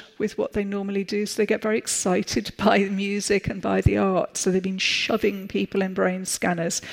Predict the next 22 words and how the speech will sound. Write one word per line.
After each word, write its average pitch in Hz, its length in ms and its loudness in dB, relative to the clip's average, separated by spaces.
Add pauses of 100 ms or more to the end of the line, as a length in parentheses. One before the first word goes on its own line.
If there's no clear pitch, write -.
(280)
to - 100 -2
see 226 240 2
what 220 200 4
happens 190 640 -2
when 202 160 -2
they 214 120 4
watch. 240 460 -2 (720)
Did 240 240 0
you 294 340 4
know 370 640 0 (760)
that - 160 2
if 262 240 2
you've 294 420 2
learnt 269 580 4
a 254 60 0
musical 240 640 -2
instrument 220 1000 0
for 214 360 2
three 240 440 0
years 208 440 4
or 190 180 0
more, 202 520 0